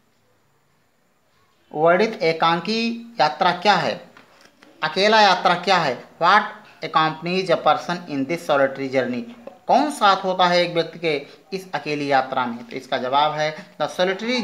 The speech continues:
journey that is mentioned in the passage is death", यानी कि एकाकी यात्रा जो है वह passage में जो उल्लेख किया गया वह मृत्यु है। और उसके बाद में, "Dharma accompanies a person in this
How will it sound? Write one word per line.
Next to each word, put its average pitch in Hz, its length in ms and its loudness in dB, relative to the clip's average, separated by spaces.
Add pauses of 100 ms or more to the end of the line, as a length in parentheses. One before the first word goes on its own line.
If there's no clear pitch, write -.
journey 180 480 4 (680)
that 185 220 4
is 202 100 -2
mentioned 185 500 2
in 196 160 -2
the 170 100 4
passage 156 400 0
is 147 140 -8
death", 131 300 -2 (680)
यानी 170 160 -2
कि 180 300 0
एकाकी 165 460 2
यात्रा 165 640 4 (400)
जो 147 140 -2
है 143 360 0 (240)
वह 175 320 4 (1200)
passage 190 260 0
में 196 120 -2
जो 190 100 2
उल्लेख 196 300 0
किया 190 140 4
गया 180 200 4
वह 180 120 6
मृत्यु 180 380 0
है। 156 440 0 (100)
और 160 60 0
उसके 170 220 -2
बाद 170 240 4
में, 180 80 -4
"Dharma 220 400 0
accompanies 175 580 0
a 165 200 2
person 170 320 2 (360)
in 160 60 -4
this 180 160 0